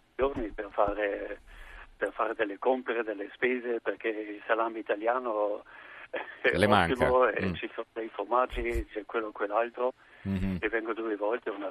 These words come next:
Speaker 1: figlia a Mantova e voglio anche vederla due volte all'anno, al minimo.
Speaker 2: Ho capito.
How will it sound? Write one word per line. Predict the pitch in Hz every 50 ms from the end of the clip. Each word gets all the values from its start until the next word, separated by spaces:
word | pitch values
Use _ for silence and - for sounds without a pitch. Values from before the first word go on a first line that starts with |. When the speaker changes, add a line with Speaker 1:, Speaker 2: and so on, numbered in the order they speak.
| - -
Speaker 1:
figlia | 120 113 110 113 101
a | 95
Mantova | 98 101 117 123 120 - 117 110 110 104
e | 98 101
voglio | 95 101 101 101 98 98
anche | 101 98 - 104
vederla | 95 98 98 101 101 95 101 95
due | - 104 101
volte | 98 101 101 98 - 107
all'anno, | 104 101 98 - 98 104 107 - _ _ _ -
al | 110 113 104 101
minimo. | 113 113 113 104 98 92 - - _ _ _ _ _ _ - -
Speaker 2:
Ho | 85 85
capito. | - - 76 - 67 60 - - -